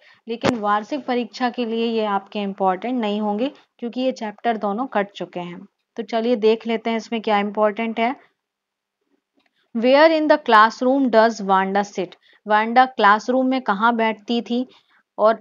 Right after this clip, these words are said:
why and why, तो और क्यों बैठती थी? तो Wanda sits at last seat in the corner of the classroom। वांडा क्लासरूम के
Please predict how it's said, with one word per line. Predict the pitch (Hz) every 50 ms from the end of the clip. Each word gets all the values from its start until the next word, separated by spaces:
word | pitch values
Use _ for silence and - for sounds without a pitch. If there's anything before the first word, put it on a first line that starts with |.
| _ 208
why | 202 190 196 180 170 160 151 190 _ _
and | 196 202 202 202 190
why, | 180 175 165 160 175 - _ _ _ _ _ _ _ _
तो | 214 208 214 220 220 - _ -
और | 208 214 220 214 - _ -
क्यों | - 254 254
बैठती | 240 214 185 175 - _ - 175
थी? | 170 - 185 175 180 - _ -
तो | 202 190 185 185
Wanda | 196 190 196 208 233 254 269 262
sits | - - 294 320 311 - - - - 202
at | 202 208 202 208
last | 196 196 190 202 214 254 277 - - _ - - _ _ _ - _ _ _ _ _ - _
seat | - 247 240 254 262 - - -
in | 220 220 214
the | 208 202 208 - -
corner | 208 208 208 220 233 247 269 269 - - -
of | 202 196 196 202
the | 208 202 202
classroom। | - 190 180 185 196 - - - 196 175 160 - _ _ _ _ _
वांडा | - 202 196 196 196 202 226 240 254 247 -
क्लासरूम | 214 196 185 196 202 202 - 226 240 262 254
के | 240 - 247